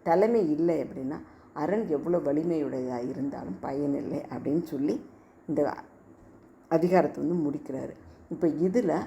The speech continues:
அரணியல் அப்படிங்கிற அந்த அரண் அப்படின்ற அந்த அங்கங்கள், ஆறு அங்கங்கள்ல அரண் அப்படின்ற அங்கத்தின்படி அதை ஒரு அதிகாரமா வச்சு முடிச்சிருக்காரு.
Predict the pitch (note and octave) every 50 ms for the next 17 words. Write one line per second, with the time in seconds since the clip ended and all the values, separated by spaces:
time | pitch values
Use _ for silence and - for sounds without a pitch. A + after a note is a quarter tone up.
0 | - - - - - _ _ _ - B2 C3+ D3 D#3+ F3+ G3 G#3+ G#3 F#3+ E3 E3+
1 | E3+ - - - - - - - - D3+ C#3+ D3 C#3 C3+ C#3+ E3+ G3 G#3+ - -
2 | - C#3 D3 D#3+ E3+ F#3 F#3+ - - D3+ - - D#3 D#3 D#3+ D#3 E3 D#3+ - D3
3 | - - - - - - - - - - - D#3 E3+ F#3+ F#3+ G#3+ G#3+ G3+ F3+ E3
4 | D3+ C#3 D3 E3 F3+ F3+ - D3 D3 D3+ D3+ E3 D#3 D3 C#3+ C#3+ E3+ F#3+ - -
5 | - - - - - C#3+ D3 D3+ F3 F3+ F3 - - C#3 - - D3 D3+ D3+ D#3
6 | C#3 - C#3 C#3+ D3+ - - - - - - - - - - - - - - -
7 | - - - - - - - - - D3+ D#3 D3+ E3 D#3+ D#3 D#3 E3 G3+ A3 -
8 | G#3+ G3+ E3+ F3 F3 E3+ E3 E3 D3 C#3+ C#3+ C#3+ - - G#3 E3+ C#3+ C3+ - -
9 | - - - - - B2 B2+ - -